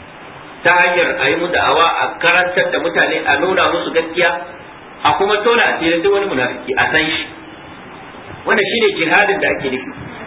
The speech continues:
An yi amfani da kalmar jihadi a nan, amma babu maganar makami.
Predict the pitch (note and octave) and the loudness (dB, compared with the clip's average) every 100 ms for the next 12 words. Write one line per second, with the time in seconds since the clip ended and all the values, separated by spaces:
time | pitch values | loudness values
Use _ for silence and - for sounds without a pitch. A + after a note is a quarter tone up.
0 | - - - - - - - - - - | -14 -14 -14 -16 -16 -16 -16 -14 -2 0
1 | F#3+ G3 F3 - D#3 F3+ - F#3+ - - | 2 2 2 0 0 0 0 0 0 0
2 | D3+ F3+ F3+ E3 E3+ E3+ E3+ E3+ F3+ F3 | 2 2 2 2 2 2 0 4 2 4
3 | G3 F3 C#3 D3+ C3+ A#2 G#2+ A2+ | 2 2 2 2 0 0 0 0